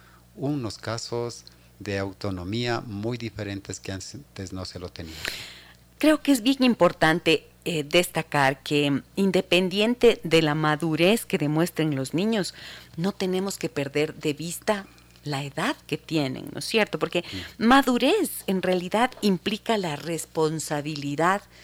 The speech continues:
Speaker 2: que un ser humano tiene de tomar una decisión y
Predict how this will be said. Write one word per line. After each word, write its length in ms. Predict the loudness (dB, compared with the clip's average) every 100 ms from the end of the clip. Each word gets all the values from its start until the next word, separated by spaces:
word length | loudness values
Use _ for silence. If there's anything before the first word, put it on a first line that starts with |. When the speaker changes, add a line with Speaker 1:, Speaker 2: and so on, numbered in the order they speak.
| -18 -16 -18 2
Speaker 2:
que 200 | 4 6
un 300 | 4 -2 -4
ser 380 | 2 6 6 4
humano 340 | 4 4 2
tiene 420 | 2 2 4 2 -4 -20 -20 -14
de 200 | 0 2
tomar 460 | 4 4 6 6 6
una 220 | 4 4
decisión 640 | 2 0 -4 -2 0 -2 -4 -16 -20 -14 -4
y 320 | 0 0